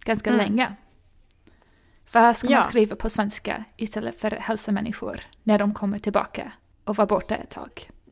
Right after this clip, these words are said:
Speaker 2: Ja, den här personen skriver, "Jag tror att det inte funkar att skriva välkomna åter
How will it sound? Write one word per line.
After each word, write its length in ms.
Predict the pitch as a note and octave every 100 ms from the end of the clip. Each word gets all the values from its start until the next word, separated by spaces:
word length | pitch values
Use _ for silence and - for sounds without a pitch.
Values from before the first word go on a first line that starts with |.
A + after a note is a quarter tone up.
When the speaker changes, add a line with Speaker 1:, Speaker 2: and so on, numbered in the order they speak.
| _
Speaker 2:
Ja, 360 | A#3 C4+ G#3+ G3+
den 200 | A3+ A#3
här 100 | C4+
personen 680 | B3 - C#4+ C4 A3 G#3 -
skriver, 680 | - - A#3+ B3+ F#3 F3+ G3 _ _ _ _ _ _
"Jag 220 | G#3+ G3+
tror 400 | - C4 D4 C4+ - _ _ _
att 220 | A#3+ A3+
det 200 | A#3+ G#3+
inte 420 | C4 A3+ G#3+ - C4
funkar 760 | - A#3 G3+ F#3+ - B3 A3 -
att 160 | G#3
skriva 760 | - - G#3+ G#3 F#3 F#3 F3+ F3+ -
välkomna 800 | G3 G#3+ F#3 F#3+ - F#3 F#3+ G3
åter 800 | B3+ D4 A#3 - - C3 D3